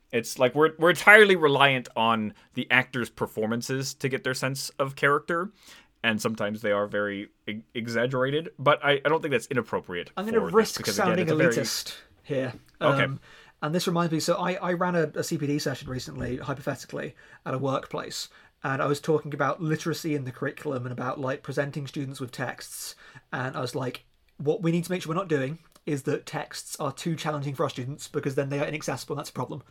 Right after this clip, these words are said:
Speaker 1: Mm-hmm.
Speaker 2: But maybe what's more dangerous is texts that aren't challenging enough, and education professionals often pare things down to make it explainable in a way that actually takes away things,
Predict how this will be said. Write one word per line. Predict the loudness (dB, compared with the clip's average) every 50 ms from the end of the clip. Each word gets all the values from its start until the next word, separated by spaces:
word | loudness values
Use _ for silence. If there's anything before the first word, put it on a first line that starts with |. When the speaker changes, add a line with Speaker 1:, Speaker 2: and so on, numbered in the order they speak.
| -20 _
Speaker 1:
Mm-hmm. | -14 -6 0 2
Speaker 2:
But | 4 4 2 2 -2 _ _ _
maybe | -6 -2 -2 0 0 0 -2 -2
what's | -2 -4 -6 -6 -4
more | -2 -2 0
dangerous | 0 -2 -2 -2 -2 -2 -2 -4
is | -4 -4 -4 -2 -4 -6 -10 -16 -20 _ -10
texts | -6 -6 -6 -6 -6 -4 -4
that | -2 0
aren't | 0 -2 -2 -2
challenging | 0 0 0 0 -2 -4 -4
enough, | -4 -4 -6 -6 -10 -16 -20 _ _ -4
and | -2 -2 -2 -2 -2 -4
education | -4 -2 0 0 -2 0
professionals | 0 0 0 -2 -2 -4 -6 -6 -6 -6 -8 -10 -16 -20 -20 -10 _
often | -2 -2 0 0 -2 -2 -2 -4 -8 -10 -14 _ _ _ _ _ _ _ _ _ _ _ _ _
pare | -2 0 0 2
things | 2 0 0 0 0
down | 0 0 2 0 0 -2 -4 -6 -10 -10
to | -6 -2
make | 0 0 0 2
it | 0 -2
explainable | -2 -2 -2 0 0 0 0 -2 -2 -2 -2 -4
in | -4 -4
a | -4
way | -2 -2 -2 -2 -2
that | -2 -4 -4 -4
actually | -6 -8 -8 -8 -8 -4
takes | -4 -4 -4 -4 -4
away | -4 -4 -2
things, | -4 -4 -6 -8 -8 -8 -10 -10 -12